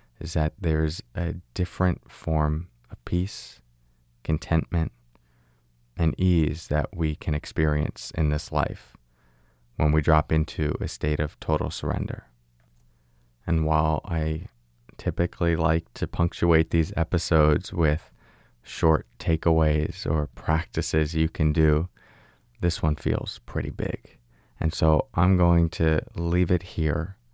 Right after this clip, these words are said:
and let you interpret this episode in any way that you need to, or that feels right to you at this point in time,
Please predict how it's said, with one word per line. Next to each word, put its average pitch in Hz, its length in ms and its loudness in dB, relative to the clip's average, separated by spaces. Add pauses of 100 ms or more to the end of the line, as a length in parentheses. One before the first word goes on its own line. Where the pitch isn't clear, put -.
(160)
and 80 220 4
let 80 220 2
you 82 440 2
interpret 85 600 0 (180)
this 90 240 -4
episode 80 500 0
in 80 120 2
any 92 180 2
way 90 240 2
that 87 240 0 (640)
you 95 180 4
need 87 320 2
to, 104 300 -2 (400)
or 82 120 0
that 78 140 0
feels 82 340 0
right 78 240 2
to 82 100 -2
you 80 140 2
at 80 100 0
this 80 160 -2
point 80 340 0
in 80 120 2
time, 78 440 -2